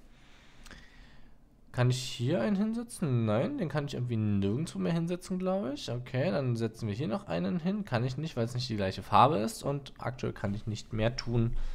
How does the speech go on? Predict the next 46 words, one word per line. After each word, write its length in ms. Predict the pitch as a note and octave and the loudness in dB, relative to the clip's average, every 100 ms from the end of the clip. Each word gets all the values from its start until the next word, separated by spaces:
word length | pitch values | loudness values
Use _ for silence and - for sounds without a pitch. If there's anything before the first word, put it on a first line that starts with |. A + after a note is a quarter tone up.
| - - - | -4 -10 -4
als 320 | C#3 D3+ - | -4 -4 -2
das, 220 | E2 - | -2 -2
ne? 80 | B2 | -2
Ich 100 | D#3+ | 0
habe 80 | C3 | 0
hier 120 | G#2+ | -2
Türkis 440 | - G2 - F3+ | -4 -4 -2 -4
und 140 | - C#3+ | -4 -4
einmal 280 | F#3 F3 E3+ | -2 -4 -4
Pink 320 | - C#4+ D4 | -4 -4 -4
noch. 220 | D4+ - - - - - - - - - | -8 -8 -20 -20 -20 -20 -20 -20 -20 -14
Und 160 | - B2+ | -8 -4
einmal 220 | A2 G#2 | 0 0
diese 260 | G2 A#2 C3 | 0 2 4
gleiche 280 | B2 A2+ A#2 | 4 2 -2
Form, 380 | - G#2+ A2 | 2 2 2
die 80 | G#2+ | -2
ich 100 | G#2 | -4
halt 120 | G#2 | -6
nicht 160 | G2+ G2 | -6 -6
nochmal 240 | F#2+ F#2 | -4 -2
hinsetzen 440 | F#2 G#2 F#2+ - - | 0 0 0 -2 -8
kann. 200 | - - B2 - - - - - - - - | -8 -8 -10 -14 -20 -20 -20 -20 -20 -6 6
Okay, 240 | C#3+ C#3+ | 8 10
gab's 240 | F#2+ C3+ | 10 8
fünf 200 | - C3+ | 8 4
Punkte. 340 | B2+ G2+ D#2 - - - - - - - - - - - - - - - - - - | 4 0 0 -6 -14 -20 -20 -20 -20 -20 -18 -18 -18 -20 -20 -20 -20 -16 -8 -6 0
Jetzt 440 | B2+ D#3 F3 - | 6 6 6 4
habe 300 | D3 D3+ C#3+ | 10 10 10
ich 300 | A#2 C#3+ B3 | 6 6 4
hier 220 | - C3 | 2 6
neue. 360 | A#2 A2 A#2 F#3+ | 6 8 8 6
Jetzt 140 | D4 | 4
kann 100 | - | 0
ich 60 | A2+ | 0
da 160 | - A#2 | 2 0
zum 100 | D3+ | 0
Beispiel 200 | D3 D#3+ | -2 0
einen 100 | D#3+ | 0
hinsetzen. 460 | D#3+ E3+ - G#3 - - - - - - - | 0 -2 -4 -8 -8 -20 -20 -20 -20 -10 -2
Und 100 | A#2 | 2
dann 140 | A#2 | 4
kann 160 | - A2 | 2 0
ich 100 | G#2 | -2
hier 300 | - B2 A#2+ | 0 4 4
einen 420 | B2 B2+ B2+ | 4 2 0